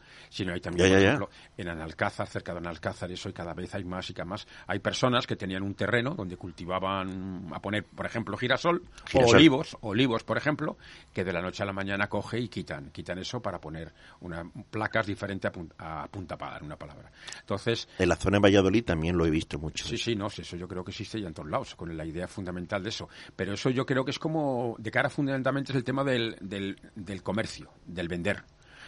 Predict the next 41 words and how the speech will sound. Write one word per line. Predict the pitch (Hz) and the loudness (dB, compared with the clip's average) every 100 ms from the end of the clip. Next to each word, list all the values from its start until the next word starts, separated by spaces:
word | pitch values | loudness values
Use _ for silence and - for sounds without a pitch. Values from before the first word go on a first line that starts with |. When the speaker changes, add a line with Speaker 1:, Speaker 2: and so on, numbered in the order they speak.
| - | -6
Speaker 1:
A | 107 | 0
mí | 123 | 2
me | 156 | 4
pre-, | 156 - | 2 0
a | 117 | 2
mí | 139 | 4
me | |
preocupa, | 165 156 160 165 | 4 4 4 4
aparte | 156 131 - | 4 4 4
de | 139 139 | 2 2
que | |
el, | 143 139 - | 2 0 -2
de | 120 | -2
que | 117 | 0
puede | - 123 | 4 6
deteriorar | 120 - 104 104 120 101 - - | 6 4 2 6 6 6 -2 -12
el | - 87 | -10 -4
ter-, | - - - | -2 -4 -6
la | |
tierra | - 120 95 87 - | 2 4 4 -2 -6
como | 87 87 | -6 -2
tal, | 101 90 | 0 0
como | - 85 | -4 -6
elemento | 82 82 92 87 | -6 -4 -4 -4
del | 90 87 | -6 -4
cambio, | 95 90 87 - - - | -4 -4 -6 -8 -16 -10
del | 98 | -6
cambio | 101 98 98 85 | -4 -4 -6 -8
climático, | - 92 101 95 98 - - - | -6 -4 -4 -6 -8 -8 -14 -8
a | 95 | -4
mí | 110 | -2
fundamentalmente | 143 127 123 135 | 0 0 0 -2
me | |
produce | 127 117 120 - | 0 0 0 0
que | 123 | -2
esto | 117 117 | -4 -4
puede | 120 113 | -2 -2
ser | - - | -2 0
como | 113 117 | -2 -2
un | 120 | 2
boom. | 139 101 | 2 2